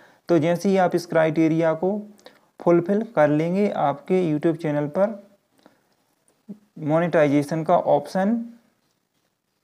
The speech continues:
Google AdSense में अप्लाई करने के बाद आएगा, जब आपका चैनल मोनेटाइज हो जाएगा। तो सबसे पहले इन क्राइटेरिया को फुलफिल करें, उसी के बाद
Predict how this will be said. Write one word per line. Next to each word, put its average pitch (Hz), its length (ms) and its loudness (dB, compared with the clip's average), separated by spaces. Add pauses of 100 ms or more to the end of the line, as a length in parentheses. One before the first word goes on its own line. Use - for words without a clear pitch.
Google 160 440 2 (480)
AdSense 165 560 -4
में 170 260 -4 (840)
अप्लाई 160 400 2
करने 147 340 0
के 147 80 -2
बाद 139 260 2
आएगा, 147 360 0
जब 143 240 -4
आपका 175 500 -4 (240)
चैनल 147 300 -4
मोनेटाइज 135 580 -4
हो 156 200 -4
जाएगा। 135 260 -2
तो 135 80 -8
सबसे 151 280 -10
पहले 170 200 0
इन 156 200 -6
क्राइटेरिया 143 560 -2
को 143 120 -8
फुलफिल 143 300 -6
करें, 165 240 -6
उसी 156 260 -6
के 147 100 -4
बाद 147 320 -4